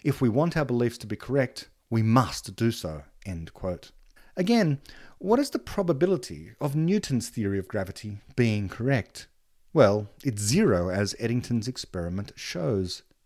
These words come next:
Should we believe it? No, we should not. It's false. But we can use it, and we can call it knowledge. The theory is useful, as well as false, independent of any subjective claim we make. This is all objective. It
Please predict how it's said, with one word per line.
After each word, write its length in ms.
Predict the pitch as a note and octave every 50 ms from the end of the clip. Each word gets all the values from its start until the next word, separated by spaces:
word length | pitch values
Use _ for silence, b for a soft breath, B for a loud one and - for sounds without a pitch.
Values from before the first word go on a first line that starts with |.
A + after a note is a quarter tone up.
| _ _ B B B B B B
Should 220 | B - A3 A3
we 100 | F3 F#3
believe 360 | C#3+ C3+ B2 C3+ F3+ G#3+ A3+
it? 180 | C#4 C4+ - - b b b b b b b b b -
No, 380 | G#3 A#3 G#3+ G#2 F2 E2+ E2 - -
we 80 | C#3
should 160 | A#2+ - C3+ C3
not. 340 | E3+ G#3 - D#2 - - - - -
It's 140 | D#3+ C#3+ -
false. 500 | - C4+ C#4 B3+ - - - - - - _ _ _ _ _ _ _
But 140 | - G#2 -
we 100 | A2 A2+
can 380 | - - - - B2 B2 A#2+ A#2+
use 480 | A2+ A2 A2 A2 A#2 D3+ G3 F3+ B2+
it, 180 | A#2 - - - -
and 140 | - G#2 G#2+
we 80 | A2+ A2
can 260 | - - C3+ C#3 B2+
call 260 | - - C#3+ C#3+ C3+
it 120 | C#3 C#3 B2+
knowledge. 560 | A#2 A#2+ D#3 F3 E3+ C3+ F#2 F2 F#2 - - B B B B B B
The 100 | - C#3+
theory 540 | C#3 - - - D#3 E3 F#3 G3 G3 F#3+ G3
is 300 | F#3 D3 D3 C3 A2 G#2+
useful, 640 | A#2 C3 F3+ A#3 A3 - - - - G2+ F2+ C3 C#3+ _ _ _ -
as 160 | - - A#2
well 200 | B2 E3+ A#3 B3+
as 100 | A3+ -
false, 500 | - - A#3 E3+ F#2+ E2 D3+ - - - - b b b b
independent 640 | - E3 F3+ F3 D3+ - - - F#3 G3 C#3 A#2 G2
of 140 | G2+ G2+ A2
any 200 | C3 C#3+ D3 C#3+
subjective 640 | C3+ - C3+ A#2+ A#2 A2 B2+ C3 - - A#2 F#2+ -
claim 240 | - G#2+ G#2 F#2
we 100 | F2+ F#2
make. 280 | F#2 G2+ A2 F#2+ E2 - B B B
This 220 | B C3+ G3 G3+ -
is 120 | A#3+ D#3+
all 180 | F#3+ A#3+ A#3 D3+
objective. 580 | A#2 G#2+ F3+ G3 - - - - - - - B B B B B B B B B
It 180 | F3+ F3+ -